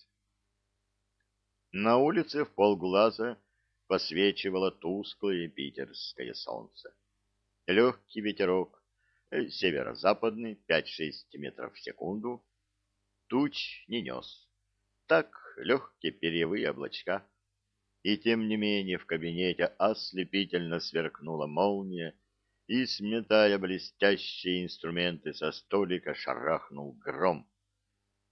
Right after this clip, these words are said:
Произошел феноменальный природный катаклизм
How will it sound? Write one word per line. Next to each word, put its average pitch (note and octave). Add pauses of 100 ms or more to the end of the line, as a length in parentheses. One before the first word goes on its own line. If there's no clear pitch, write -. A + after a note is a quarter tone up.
(280)
Произошел G2+
феноменальный F#2+
природный E2+
катаклизм C#2+